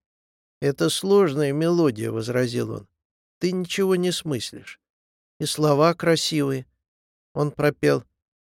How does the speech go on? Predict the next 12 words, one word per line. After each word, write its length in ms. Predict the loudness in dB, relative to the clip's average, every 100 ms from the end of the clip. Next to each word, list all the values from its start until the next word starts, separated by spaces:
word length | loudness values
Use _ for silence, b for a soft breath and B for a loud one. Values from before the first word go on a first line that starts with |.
| _
"Танго-милонго", 1200 | -2 2 2 0 0 2 2 4 4 2 -2 -6 -10 _ _ _ _ _ _ _ _ _
"Танго-милонги", 1000 | -4 -2 -4 -4 -2 -2 -2 -2 -6 -10 _ _ _ _ _
"Танго 380 | 0 0 2 -2
моих 360 | -2 0 -2 -2
грез 440 | -2 0 0 -2
и 60 | -8
снов". 400 | -8 -10 -12 -14 _ _ _ _ _ _ _ _ _ _ _
"И 140 | -4 -4
слова 640 | -2 0 2 2 -2 -4 _ _ -12
дурацкие", — 800 | -4 0 0 0 -2 -6 -6
вздохнул 560 | -6 -2 -2 -2 -6 -6
Янок. 480 | -4 -4 -6 -12